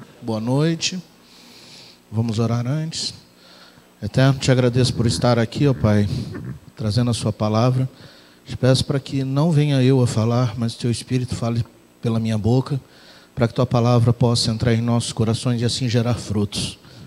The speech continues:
Eu te peço assim em nome de Yeshua HaMashiach. Amém. É, o estudo hoje que eu preparei para você, Roberto, é muito bonitinho, né?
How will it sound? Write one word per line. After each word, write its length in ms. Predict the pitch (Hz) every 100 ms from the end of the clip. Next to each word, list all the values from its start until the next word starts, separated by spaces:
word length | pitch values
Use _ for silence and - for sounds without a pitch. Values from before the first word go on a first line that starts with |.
| -
Eu 60 | 101
te 80 | -
peço 240 | 117 120
assim 180 | 110 113
em 40 |
nome 200 | 117 117
de 80 | 110
Yeshua 400 | 107 - 143 135
HaMashiach. 640 | 127 117 - 120 120 123 - - - - - -
Amém. 400 | 110 110 101 90 - - - _ _ _ _ _ _ _ _ _ _ _ _ - - - _
É, 200 | 185 147
o 60 | 151
estudo 400 | 156 - 220 196
hoje 180 | 185 180
que 60 | 165
eu 340 | 160 139 135 - - -
preparei 400 | 135 131 127 127
para 120 | 131
você, 460 | 117 117 - 156 143 - - - - - -
Roberto, 400 | 113 123 139 147
é 40 |
muito 320 | 131 165 214
bonitinho, 640 | 175 175 175 - 127 120 107
né? 180 | 123